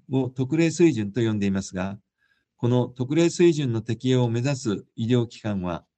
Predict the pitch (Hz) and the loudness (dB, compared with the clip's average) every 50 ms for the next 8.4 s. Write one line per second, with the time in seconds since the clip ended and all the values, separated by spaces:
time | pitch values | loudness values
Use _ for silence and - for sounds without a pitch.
0 | _ _ _ _ _ _ 123 123 123 160 156 156 156 147 143 135 123 143 139 139 | _ _ _ _ _ _ -4 -4 0 0 0 0 2 0 0 0 0 0 2 2
1 | 131 127 127 127 123 120 - 143 170 180 175 175 156 131 110 101 92 85 85 - | 2 2 2 0 0 -2 -2 -2 -2 -2 0 -2 -2 0 -2 -2 -4 -4 -8 -10
2 | - _ _ _ _ _ _ _ _ 135 127 123 - 156 131 123 117 117 113 - | -14 _ _ _ _ _ _ _ _ -4 -4 -4 -2 -2 0 0 0 0 -2 -2
3 | - 123 131 139 131 143 143 135 131 131 143 139 135 127 131 147 147 156 147 127 | 2 2 2 2 2 0 -2 -2 -4 -4 -4 -4 -4 -4 -4 -4 -4 -4 -4 -6
4 | - 135 123 117 - 120 123 120 117 - 139 120 113 - 123 120 120 127 120 123 | -6 -6 -6 -4 -2 -2 -2 -2 -4 -4 -4 -4 -2 0 -2 -2 0 -2 -4 -2
5 | - 120 117 107 - - - 151 165 143 120 107 98 - - - - 123 117 - | -2 -2 -2 -2 -4 -4 -2 -2 0 0 0 -2 -4 -6 -10 -6 -6 -6 -6 -4
6 | - 117 107 101 - - - 113 123 139 135 - _ _ _ _ _ _ _ _ | -4 -2 -2 -2 -4 -4 -4 -4 -2 -4 -6 -14 _ _ _ _ _ _ _ _
7 | _ _ _ _ _ _ _ _ _ _ - 117 123 147 156 160 160 160 - - | _ _ _ _ _ _ _ _ _ _ -2 2 4 4 4 4 4 0 -4 -6
8 | - 143 135 131 131 131 131 | -2 -2 0 0 0 -2 -6